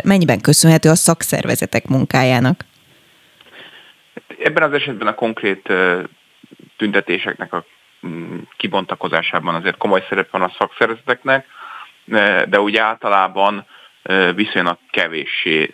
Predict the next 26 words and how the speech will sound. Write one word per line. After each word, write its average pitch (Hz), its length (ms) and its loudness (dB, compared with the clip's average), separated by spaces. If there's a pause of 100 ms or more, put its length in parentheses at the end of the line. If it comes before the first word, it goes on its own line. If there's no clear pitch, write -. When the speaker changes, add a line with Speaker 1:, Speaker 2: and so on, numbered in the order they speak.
Speaker 2:
szokták, - 480 -4
ö, 80 180 2
tudni 76 300 -8
a 80 40 2
magyar, 80 560 0
illetve 85 380 -4
úgy 90 100 2
általánosan 85 540 -4
a 71 120 -4
kelet-európai 80 720 -4
kontextusban 85 640 -4
a 82 100 -2 (120)
szakszervezetek 90 560 -4
a 90 60 -2
politikában 85 680 0
megmutatni 92 460 -4
magukat, 92 400 -2
és - 160 -2 (360)
konkrétan, 82 640 -2
ö, 92 200 2
politikai 92 440 0
nyomást 92 320 -2
gyakorolni. 104 540 2
Ebből 95 280 -2
most 92 240 -8
valamifajta, 90 680 -2